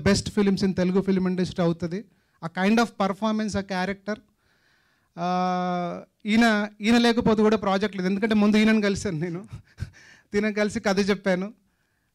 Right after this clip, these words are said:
తనకి విపరీతంగా నచ్చి పిచ్ చేశారు. So Deepak is a source to happen this project. Thank you, Deepak. And I'm wishing you great, great success. Then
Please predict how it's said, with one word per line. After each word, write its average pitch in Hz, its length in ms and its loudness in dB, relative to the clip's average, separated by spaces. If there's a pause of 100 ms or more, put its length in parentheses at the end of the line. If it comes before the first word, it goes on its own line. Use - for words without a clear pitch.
(140)
తనకి 185 200 -2
విపరీతంగా 202 560 0
నచ్చి 196 300 -2
పిచ్ 202 320 -4
చేశారు. 196 420 -2
So 196 140 -4 (160)
Deepak 214 380 0
is 214 120 0
a 202 180 2
source 208 320 2
to 208 140 -2
happen 190 380 2
this 202 160 0
project. 185 420 -4 (800)
Thank 185 200 -2
you, 220 80 0
Deepak. 208 360 0 (800)
And 175 320 -4
I'm 180 160 0
wishing 208 320 -4
you 208 120 -6 (180)
great, 208 320 2
great 208 280 2
success. 202 440 -4 (1200)
Then 208 400 -2